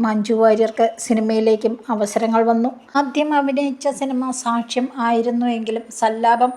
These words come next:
എന്ന സിനിമയിലൂടെയാണ് മഞ്ജു വാര്യരെ എല്ലാവരും കൂടുതൽ അറിയപ്പെടാൻ തുടങ്ങിയത്. പിന്നെ തൊടുന്നതെല്ലാം പൊന്നാവുകയായിരുന്നു. പിന്നീട് ദിലീപുമായുള്ള വിവാഹവും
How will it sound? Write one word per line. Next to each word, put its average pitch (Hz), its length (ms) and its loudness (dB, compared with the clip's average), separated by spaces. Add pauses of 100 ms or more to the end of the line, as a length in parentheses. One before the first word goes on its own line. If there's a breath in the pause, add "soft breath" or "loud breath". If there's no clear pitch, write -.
എന്ന 233 160 -4 (100)
സിനിമയിലൂടെയാണ് 220 920 -2 (180)
മഞ്ജു 208 380 -2
വാര്യരെ 226 440 2 (520 loud breath)
എല്ലാവരും 220 540 2
കൂടുതൽ 214 340 0 (180)
അറിയപ്പെടാൻ 214 580 0
തുടങ്ങിയത്. 220 420 2 (260)
പിന്നെ 277 320 4 (240)
തൊടുന്നതെല്ലാം 247 720 4 (140)
പൊന്നാവുകയായിരുന്നു. 226 1120 2 (420 loud breath)
പിന്നീട് 262 440 4 (220)
ദിലീപുമായുള്ള 233 840 2 (260)
വിവാഹവും 220 600 2